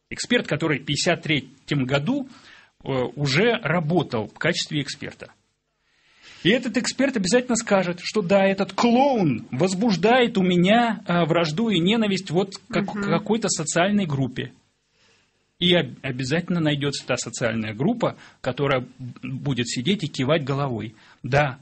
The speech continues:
Speaker 1: у нас это возбуждает ненависть и вражду.
Speaker 2: В общем, страшное де-, дело. Система вышла из-под контроля, но, тем не менее, у президента есть советчики. И вот, в частности, Президентский совет по правам человека, а, предложит главе государства провести, м, административную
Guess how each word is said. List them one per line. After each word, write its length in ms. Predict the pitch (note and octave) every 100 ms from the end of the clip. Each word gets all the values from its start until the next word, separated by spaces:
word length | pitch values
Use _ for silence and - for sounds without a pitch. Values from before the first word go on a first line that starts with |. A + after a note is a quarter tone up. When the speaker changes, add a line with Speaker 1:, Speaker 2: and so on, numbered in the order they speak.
| -
Speaker 1:
у 80 | C3
нас 240 | F3+ A#3
это 160 | - C#3+
возбуждает 680 | C3 A#2+ B2 A#2 D#3+ E3 B2
ненависть 440 | C#3+ D#3 C#3+ -
и 40 |
вражду. 320 | B2 B2 - -
Speaker 2:
В 260 | - -
общем, 220 | A3+ C#4 B3+
страшное 600 | - D4+ B3 - A#3 A3
де-, 280 | A3 A3 G3+
дело. 520 | G#3 D#4 D#4 B3 A3
Система 520 | G#3+ A3 - B3 A#3+
вышла 340 | A3+ A3+ - A3+
из-под 300 | A3 G#3 -
контроля, 560 | A#3 A3+ C#4 E4+ C4+
но, 100 | A#3
тем 220 | A3+ B3+
не 60 | C4
менее, 260 | D4 D4 A#3+
у 40 |
президента 580 | A3 A3 G3+ C#4+ C#4 A#3+
есть 360 | G#3 B3 -
советчики. 920 | - - A#3+ A#3 G#3+ - F3+ - E3 - - - -
И 80 | G#3
вот, 280 | B3+ D4+ -
в 120 | -
частности, 480 | B3+ G3 F#3 - G3+
Президентский 680 | G#3 G#3+ A3+ D4+ D4 B3+
совет 420 | A3+ B3 A3 F3+ -
по 80 | -
правам 340 | G#3+ B3+ D#4+
человека, 680 | - C4 A#3 F#3+ E3+ - - - - -
а, 280 | - F#3+ F#3+
предложит 500 | F#3+ G3 C#4+ D#4 B3
главе 340 | G#3 G#3+ A#3+ A3
государства 640 | G3+ - F#3+ A3+ C#4 -
провести, 600 | G3+ G3+ G3 - B3 C4+
м, 640 | A#3 - G#3 G3+ G3 F#3+ F3
административную 960 | F#3 F#3+ G3+ G#3 G3+ G3+ A#3+ A3+ G#3+